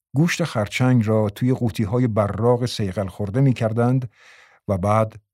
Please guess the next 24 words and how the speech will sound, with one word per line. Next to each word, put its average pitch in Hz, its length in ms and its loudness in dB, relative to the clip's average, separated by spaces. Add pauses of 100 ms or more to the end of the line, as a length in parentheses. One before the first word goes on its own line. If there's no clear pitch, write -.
(120)
در 113 180 2
قوطی‌ها 110 720 -2 (280)
با 104 140 0
بخار 127 680 0 (320)
استریل 135 480 0
و 147 60 2
پلم 127 460 2
می‌شد 98 480 -2 (640)
و 113 80 2
مردهایی 120 580 2
که 139 100 -2
توی 135 220 2
قایق‌های 113 540 0
ماهیگیری 113 580 2
بودند، 113 580 0 (300)
صیدها 120 640 -2
را 143 100 4
به 127 140 0
اسکله‌های 113 580 0
زوار 107 320 0
در 101 160 -2
رفته‌ای 110 420 -2
می‌آوردند 117 640 2
که 127 220 -2